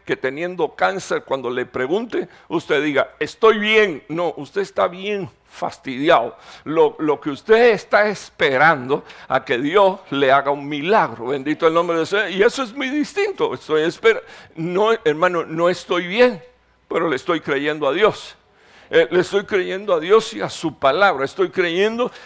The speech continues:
que Él en la cruz del Calvario compró no solo salvación, sino sanidad. Porque por su llaga fuimos nosotros, que dice la palabra de Dios, por favor,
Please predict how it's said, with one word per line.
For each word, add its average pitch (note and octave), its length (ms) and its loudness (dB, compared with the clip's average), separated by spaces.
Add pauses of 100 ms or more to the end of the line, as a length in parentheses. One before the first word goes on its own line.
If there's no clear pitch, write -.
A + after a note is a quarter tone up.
(120)
que F3 220 2
Él F#3 100 4
en E3+ 100 -2
la C#3 140 -2
cruz F3+ 240 -4
del F3 220 -2
Calvario F#3+ 560 2
compró G3+ 640 2
no F#3 140 -4
solo F#3 280 -2
salvación, E3+ 720 0
sino D3 300 -8
sanidad. B2 720 2 (300)
Porque E3 260 2
por D3+ 260 2
su C#3+ 220 -6
llaga F3+ 460 6
fuimos F#3+ 580 -2
nosotros, D3 840 -2
que C#3+ 100 -4
dice D#3+ 260 -4
la C#3+ 160 2
palabra D#3 440 4
de D3 160 0
Dios, G#3 240 4
por E3 180 0
favor, G3 380 6